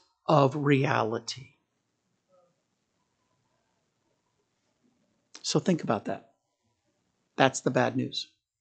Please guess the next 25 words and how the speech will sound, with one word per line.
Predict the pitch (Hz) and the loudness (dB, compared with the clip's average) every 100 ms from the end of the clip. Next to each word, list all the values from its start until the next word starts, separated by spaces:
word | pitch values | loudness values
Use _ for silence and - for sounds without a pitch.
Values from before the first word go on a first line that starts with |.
| _ _ _ _ _ _ _ _ _ _ _ _ - - - - - - - | _ _ _ _ _ _ _ _ _ _ _ _ -20 -20 -16 -14 -14 -10 6
And | 156 151 | 10 12
into | 175 196 | 12 10
that | 196 196 190 | 8 6 8
darkness | 180 160 - 101 - - - _ - _ _ _ _ _ _ _ _ _ _ _ _ _ _ _ _ _ - | 8 8 2 -4 -6 -8 -16 _ -20 _ _ _ _ _ _ _ _ _ _ _ _ _ _ _ _ _ -8
comes | - 117 113 127 | -2 0 2 8
the | 131 | 10
light. | 113 107 - - - - - - - 403 _ _ _ _ _ _ _ _ - - - - - | 10 6 0 -8 -8 -12 -20 -20 -20 -20 _ _ _ _ _ _ _ _ -20 -16 -14 -14 6
If | 175 165 | 8 8
you | 175 | 6
keep | - 226 220 | 10 10 10
reading, | 190 208 185 107 107 131 - - | 12 12 12 10 6 0 0 6
you | 160 | 6
find | - 180 185 185 208 196 - - | 8 8 10 12 10 8 -2 4
that | 165 | 4
Jesus | 139 151 196 190 180 - - | 6 8 8 10 6 6 8
is | 180 185 135 | 12 12 12
the | 143 | 6
light | 135 135 | 6 6
of | 123 | 6
the | 123 | -2
world, | 113 113 - _ _ _ _ _ _ _ _ _ _ _ - - - | -6 -8 -10 _ _ _ _ _ _ _ _ _ _ _ -20 -4 0
because | 143 160 - | 6 6 6
God | - 170 180 175 | 6 10 12 10
has | 131 160 151 | 8 6 6
compassion | - 143 131 - 175 160 - 131 | 4 0 0 0 0 0 0 -2